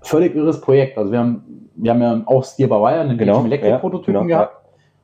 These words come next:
Speaker 1: Und wir sind das Auto ferngesteuert aus Graz in Spielberg auf der Rennstrecke gefahren. Da saß
Speaker 2: Echt?
Speaker 1: kein Fahrer mehr drin,
Speaker 2: Krass.
Speaker 1: sondern der Tim Heinemann saß im Sim bei der
Speaker 2: Ja.
Speaker 1: A V L in Graz.
Speaker 2: Okay.
Speaker 1: Und das Auto ist mit zweihundert K M H, ähm, um den Red Bull Ring gefahren.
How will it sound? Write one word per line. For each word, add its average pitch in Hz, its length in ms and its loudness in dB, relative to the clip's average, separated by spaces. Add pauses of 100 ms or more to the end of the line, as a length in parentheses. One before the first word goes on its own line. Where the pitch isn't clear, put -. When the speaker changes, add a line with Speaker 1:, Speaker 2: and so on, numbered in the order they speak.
(120)
Speaker 1:
Und 127 160 2
wir 131 80 4
sind 135 140 0
das 135 160 0
Auto 147 360 2
ferngesteuert 147 840 -2
aus 131 280 -2
Graz 113 540 -2
in 151 180 0
Spielberg 156 480 -2
auf 135 140 -4
der 127 100 0
Rennstrecke 110 440 -2
gefahren. 101 340 -4
Da 101 60 -2
saß 107 180 -4
Speaker 2:
Echt? - 100 -6
Speaker 1:
kein 139 220 -2
Fahrer 156 340 0
mehr 104 140 -6
drin, 127 300 -6 (460)
Speaker 2:
Krass. - 260 -18
Speaker 1:
sondern 123 220 0
der 117 120 0
Tim 107 180 -2
Heinemann 160 400 -2
saß 135 220 0
im 123 100 -2
Sim - 460 -2
bei 120 100 0
der 117 80 2
Speaker 2:
Ja. 117 80 0
Speaker 1:
A 120 60 -2
V 120 200 -2
L 170 220 0
in 120 140 -4
Graz. - 560 -6
Speaker 2:
Okay. 101 360 -6
Speaker 1:
Und 120 140 0
das 143 160 0
Auto 160 300 2
ist 139 80 -4
mit 135 160 -4
zweihundert 180 320 2
K 156 120 0
M 139 140 0
H, 156 340 0
ähm, 131 440 0
um 147 100 0
den 147 100 2
Red 131 160 0
Bull 143 180 0
Ring 101 140 -4
gefahren. 95 360 -6